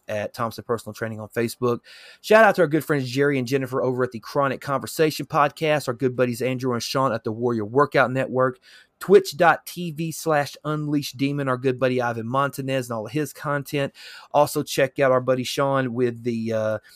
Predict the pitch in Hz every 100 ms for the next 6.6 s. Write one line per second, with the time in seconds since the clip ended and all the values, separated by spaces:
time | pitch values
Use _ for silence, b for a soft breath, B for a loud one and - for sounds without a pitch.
0 | B B B - - 156 135 131 113 113
1 | 143 - 139 139 - 135 127 135 131 127
2 | 98 92 - 90 - 107 104 95 _ -
3 | 50 - 123 185 190 170 170 147 147 135
4 | 123 123 110 104 73 101 104 - 107 107
5 | 110 110 - 131 117 - 120 110 101 101
6 | 101 98 127 131 104 -